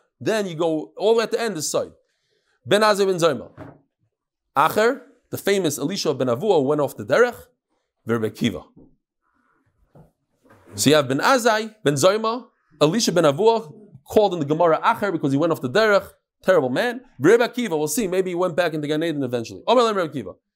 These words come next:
Shatem Megim Etzel Avnei Shayish Tar. When you're there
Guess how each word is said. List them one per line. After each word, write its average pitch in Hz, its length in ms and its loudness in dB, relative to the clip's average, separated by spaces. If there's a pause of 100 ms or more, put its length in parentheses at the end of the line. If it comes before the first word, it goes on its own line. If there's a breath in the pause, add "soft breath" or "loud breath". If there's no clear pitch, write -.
(120)
Shatem 127 260 -2
Megim 175 180 -2
Etzel 226 280 0
Avnei 214 320 -2
Shayish 190 600 -4
Tar. 147 180 0
When 131 160 -4
you're 135 120 -2
there 160 400 0